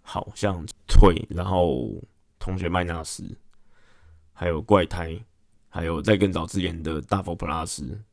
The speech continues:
那个《阳光普照》等等。更新一下资讯，就在今天，就是，呃，录音的几分钟前，那看到那个，那个周梦红导演的那个《阳光普照》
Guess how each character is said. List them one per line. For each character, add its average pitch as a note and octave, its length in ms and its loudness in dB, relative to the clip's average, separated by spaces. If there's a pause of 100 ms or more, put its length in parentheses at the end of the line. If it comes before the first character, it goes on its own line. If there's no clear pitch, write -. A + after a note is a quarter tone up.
(160)
那 F#2 200 -6
个 B1 460 -8 (140)
《阳 F2+ 160 -4
光 F#2+ 120 0
普 - 200 -4
照》 - 220 -6 (1400)
等 G#2 160 8
等。 E2+ 180 2 (340)
更 B2 180 6
新 B2+ 120 4
一 A#2 40 4
下 A2+ 160 8
资 G#2 160 0
讯， G#2+ 240 0
就 - 120 -8
在 A#2 320 0 (200)
今 A2 240 -4
天， G2 320 -4
就 A2 100 -2
是， G#2 380 0 (100)
呃， D2 320 -8
录 A2 260 0
音 A2 120 0
的 F2+ 220 0
几 - 200 -6
分 A2 140 4
钟 A#2+ 120 2
前， G2+ 240 -2 (200)
那 F2+ 340 -4
看 G#2+ 180 -4
到 G2 160 0
那 F#2 140 -4
个， D#2 640 -6 (1040)
那 G2+ 100 0
个 F2 280 -2
周 A2 120 0
梦 A2 180 4
红 F2 160 -6
导 D#2+ 200 -4
演 D#2+ 80 -6
的 D#2 100 -6
那 F2+ 140 -6
个 D2 180 -6
《阳 D#2+ 140 -4
光 F#2+ 160 0
普 - 180 2
照》 D#2+ 260 -4